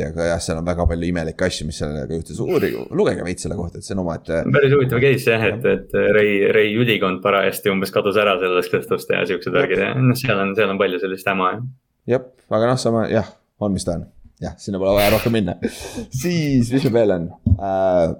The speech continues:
Speaker 1: Derek Carr sai ju lepingu, kolm aastat, sada kakskümmend üks milli, kuuskümmend viis milli garanteeritud, aga see on tegelikult üheaastane leping, kakskümmend, kakskümmend milli
Speaker 2: Jah.
Speaker 1: vist ainult, või? Ta ainult tegelikult nagu see on,
Speaker 2: Jah.
Speaker 1: see on ab-, täiesti absurdne leping, nagu täiesti jabur leping. Põhimõtteliselt, äh,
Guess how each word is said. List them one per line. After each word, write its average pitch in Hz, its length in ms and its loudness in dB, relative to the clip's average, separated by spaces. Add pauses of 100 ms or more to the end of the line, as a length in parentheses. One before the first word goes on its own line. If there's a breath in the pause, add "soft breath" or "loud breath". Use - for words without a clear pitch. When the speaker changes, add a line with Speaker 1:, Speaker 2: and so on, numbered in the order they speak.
(180)
Speaker 1:
Derek 139 240 0
Carr 139 220 2
sai 127 100 2
ju 113 220 4
lepingu, 131 500 0 (640)
kolm 120 300 2
aastat, 131 260 0
sada 98 160 0
kakskümmend 120 240 0
üks - 80 -10
milli, 147 300 4 (1040 soft breath)
kuuskümmend 143 340 2
viis 135 140 0
milli 131 180 2
garanteeritud, 135 800 0 (320)
aga 107 260 4
see 107 80 0
on 95 80 0
tegelikult 101 240 2
üheaastane 90 320 2
leping, 85 320 -2
kakskümmend, 92 400 -8
kakskümmend 87 380 -4
milli 76 160 -2
Speaker 2:
Jah. - 80 -6
Speaker 1:
vist - 100 -8
ainult, - 220 -8
või? 82 80 -10 (180)
Ta - 80 -2
ainult 92 160 -2
tegelikult 101 220 2
nagu 127 100 2
see 139 140 4
on, 120 100 -4
Speaker 2:
Jah. - 400 -20
Speaker 1:
see 120 100 -4
on 104 80 -6 (200)
ab-, - 160 -2
täiesti 135 260 2
absurdne 104 400 0
leping, 82 400 -4
nagu 101 280 2 (520)
täiesti 110 460 2
jabur 104 260 0
leping. 95 380 0
Põhimõtteliselt, 110 500 -2
äh, 90 180 4